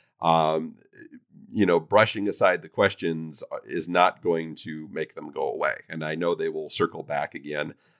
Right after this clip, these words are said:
on, uh, March seventeenth or whenever it is that, that the next, uh, media availability is after that. But, but Jordan, did you learn anything <laughs> from, from that, uh, as, as it pertains? Now, he could not speak at all about,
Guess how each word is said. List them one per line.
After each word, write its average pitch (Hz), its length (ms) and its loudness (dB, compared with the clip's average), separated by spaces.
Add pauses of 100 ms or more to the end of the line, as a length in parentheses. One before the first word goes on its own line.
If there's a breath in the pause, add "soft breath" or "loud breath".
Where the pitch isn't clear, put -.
(120)
on, 76 460 0
uh, 76 320 -4
March 85 300 0
seventeenth 80 580 -2
or 73 100 -4
whenever 78 480 -2
it 73 120 -6
is 76 300 -8
that, 73 340 -10
that 69 180 -10 (340)
the 71 240 -10
next, 73 400 -8
uh, 67 140 -6
media 76 340 -6
availability 73 720 -8
is 85 360 4 (400)
after 120 400 6
that. 73 340 -6
But, 107 200 4
but 131 120 4
Jordan, 151 440 2 (440)
did 120 240 6
you 127 80 2
learn 156 320 8
anything 143 540 6 (220 loud breath)
<laughs> - 200 -20
from, 120 360 6 (400 loud breath)
from 120 380 8
that, 113 460 8
uh, 98 520 6
as, 98 200 2
as 95 240 4
it - 120 -20
pertains? 98 600 4
Now, 104 140 8
he 131 100 10
could 135 180 2
not 147 220 8
speak - 240 2
at 104 80 10
all 98 260 10
about, 78 340 2